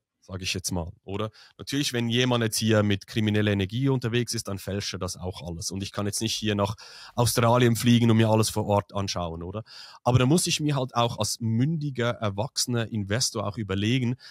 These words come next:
wenn ich die Informationen nicht habe, will ich dann wirklich investieren? Oder auf der anderen Seite wird sich ein Markt etablieren, wo auch die guten Spieler nach oben kommen und vollkommen transparent, äh, freiwillig auch die Informationen liefern,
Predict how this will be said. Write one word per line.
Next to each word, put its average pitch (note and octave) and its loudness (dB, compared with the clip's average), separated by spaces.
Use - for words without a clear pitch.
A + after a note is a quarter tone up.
wenn - 2
ich C3+ -2
die - -6
Informationen A#2+ 0
nicht G#2+ 0
habe, G2 0
will B2 -2
ich F3+ 0
dann B2 2
wirklich - -2
investieren? G#2+ -2
Oder B2+ 2
auf A#2+ -2
der - -10
anderen D3 2
Seite C3 0
wird D#3 2
sich C#3+ 0
ein A2+ 0
Markt C3+ 0
etablieren, C#3 0
wo B2+ 0
auch A#2+ 0
die A2+ -4
guten F3 0
Spieler A#2+ 0
nach A2 2
oben F3 2
kommen C#3+ 2
und B2 0
vollkommen D3+ 0
transparent, B2 0
äh, A#2 4
freiwillig C#3+ 2
auch B2+ 2
die - -6
Informationen A#2+ 2
liefern, A#2 0